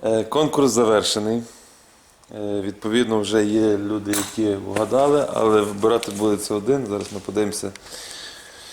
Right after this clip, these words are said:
хто з них був швидший. Ну, так, щоб було чесно. Так, де то у нас коментарі? І...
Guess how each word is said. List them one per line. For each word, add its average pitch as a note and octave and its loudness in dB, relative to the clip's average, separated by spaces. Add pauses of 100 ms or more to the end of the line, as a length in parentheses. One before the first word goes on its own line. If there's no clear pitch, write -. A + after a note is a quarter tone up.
(260)
хто - 0
з G#2+ -2
них A2+ 0
був G#2+ -2
швидший. D3 0 (2250)
Ну, A2+ -6
так, G#2+ -8
щоб G2 -10
було G2+ -2 (380)
чесно. G#2 -2 (200)
Так, - -10 (1000)
де G#2+ -18 (120)
то G#2+ -14
у G#2 -14
нас - -12 (200)
коментарі? A2+ -6 (2000)
І... D3 6